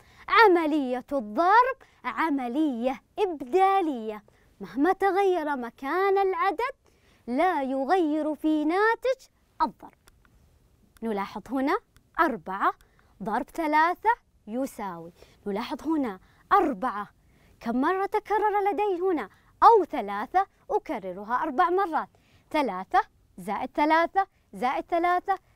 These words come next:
زائد ثلاثة زائد ثلاثة أربع مرات يعطينا اثناعش. طيب نلاحظ هنا لو قمنا بعكس أماكن الأعداد، أربعة زائد أربعة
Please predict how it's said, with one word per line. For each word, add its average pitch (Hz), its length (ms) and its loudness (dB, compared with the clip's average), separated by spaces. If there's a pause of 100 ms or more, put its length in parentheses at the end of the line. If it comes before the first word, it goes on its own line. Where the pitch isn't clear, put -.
زائد 302 340 -4
ثلاثة - 0 -
زائد - 60 -
ثلاثة 311 480 -4 (420)
أربع 311 360 2
مرات 339 600 2 (340)
يعطينا 190 580 -8
اثناعش. 311 600 0 (680)
طيب 190 160 -18 (440)
نلاحظ 196 340 -8 (100)
هنا 202 280 -8 (360)
لو 285 560 6
قمنا 339 640 4
بعكس 349 580 0 (480)
أماكن 302 720 0
الأعداد، 202 600 -6 (2000)
أربعة 254 520 6 (340)
زائد 247 640 -2
أربعة 254 500 -2